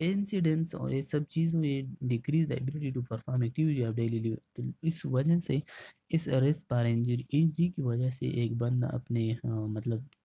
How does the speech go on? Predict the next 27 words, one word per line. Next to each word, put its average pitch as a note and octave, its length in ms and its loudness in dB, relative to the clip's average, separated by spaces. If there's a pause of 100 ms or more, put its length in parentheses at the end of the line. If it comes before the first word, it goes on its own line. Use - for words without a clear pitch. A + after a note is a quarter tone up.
चारपाई A#2 420 0
से C3 240 -2 (360)
मतलब A#2+ 260 -2 (100)
आगे C3 220 2
नहीं A#2 180 2
जाता A2+ 320 -2
है A#2+ 300 0 (340)
या A2+ 260 0
मतलब A2+ 320 -2 (300)
मोहल्ले A#2+ 360 0
में A#2+ 200 0
भी B2+ 140 2
नहीं A#2+ 240 0
जाते, A#2+ 380 -2 (680)
उम, B2 340 0
बाज़ार B2 400 2
में, B2 220 0
cities C3+ 420 -2
वगैरह B2 280 2
ये B2 120 2
सब D#3+ 180 -4
चीज़ों D3 380 -4
में B2+ 120 2
वो B2+ 200 0
नहीं, B2+ 380 0 (180)
अ, B2 40 -8
मतलब A2+ 520 -2